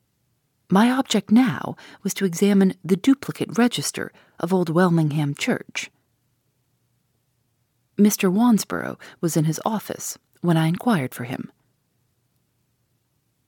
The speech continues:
He was a jovial, red-faced, easy-looking man,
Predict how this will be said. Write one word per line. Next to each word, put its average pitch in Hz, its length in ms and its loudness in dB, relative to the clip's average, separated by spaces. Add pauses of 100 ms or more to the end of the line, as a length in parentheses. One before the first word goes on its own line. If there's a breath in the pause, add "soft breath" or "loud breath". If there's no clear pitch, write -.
(380)
He 277 160 0
was 349 260 4
a 370 120 0
jovial, 196 720 2
red-faced, 175 720 0
easy-looking 135 640 0
man, - 340 -8